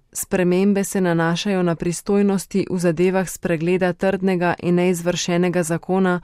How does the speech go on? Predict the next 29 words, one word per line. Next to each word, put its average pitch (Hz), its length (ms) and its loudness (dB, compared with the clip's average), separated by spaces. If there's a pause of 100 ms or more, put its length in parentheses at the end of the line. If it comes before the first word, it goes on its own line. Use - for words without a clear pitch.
(140)
in 190 160 6
ničnosti 202 560 2
svetega 165 580 -2
reda. 147 380 -2 (540)
Do 175 140 0
sedaj 165 540 0
je 170 140 2
bila 170 260 2
namreč 170 420 2
za 180 120 0
ta 185 180 0
vprašanja 185 680 0
odgovorna 180 640 0
Kongregacija 175 840 0
za 165 120 -2
bogoslužje 175 760 -2
in 170 80 2
zakramente, 165 800 -2 (280)
po 180 100 2
novem 180 460 4
pa 196 100 0
se 190 180 -2
omenjene 190 560 2
pristojnosti 196 840 -2
prenesejo 180 760 0
izključno 196 600 0
na 170 120 2
rimsko 175 480 0
roto. 147 400 -4